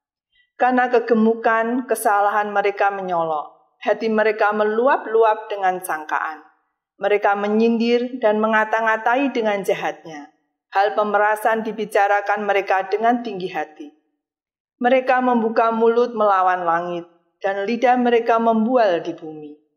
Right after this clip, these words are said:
Sebab itu, orang-orang berbalik kepada mereka, mendapatkan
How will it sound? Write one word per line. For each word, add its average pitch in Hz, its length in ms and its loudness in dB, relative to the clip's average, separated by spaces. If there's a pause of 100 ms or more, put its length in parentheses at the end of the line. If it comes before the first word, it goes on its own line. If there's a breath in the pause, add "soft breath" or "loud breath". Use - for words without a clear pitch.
(320)
Sebab 196 480 -2
itu, 180 400 -10 (320)
orang-orang 220 640 2
berbalik 220 520 0
kepada 175 320 0
mereka, 160 600 -4 (340)
mendapatkan 208 640 0